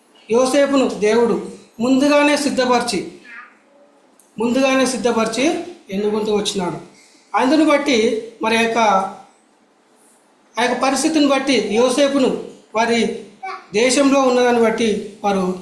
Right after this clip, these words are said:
సంతోషిస్తూ వచ్చినారు. మరి యేసుక్రీస్తు కూడా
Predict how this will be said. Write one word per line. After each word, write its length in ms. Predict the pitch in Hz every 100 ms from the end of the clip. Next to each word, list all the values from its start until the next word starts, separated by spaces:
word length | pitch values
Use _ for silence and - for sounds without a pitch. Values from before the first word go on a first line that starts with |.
| - -
సంతోషిస్తూ 720 | 202 196 208 214 208 214 208
వచ్చినారు. 440 | 185 185 165 156 - - - _ _ - -
మరి 180 | 196 190
యేసుక్రీస్తు 720 | 190 226 233 277 269 262 269
కూడా 460 | 240 247 226 -